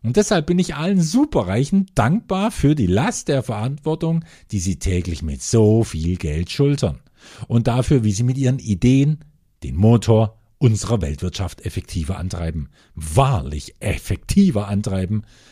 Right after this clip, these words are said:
als alle Politiker zusammen. Viel Geld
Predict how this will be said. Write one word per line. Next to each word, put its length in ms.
als 220
alle 260
Politiker 640
zusammen. 420
Viel 360
Geld 400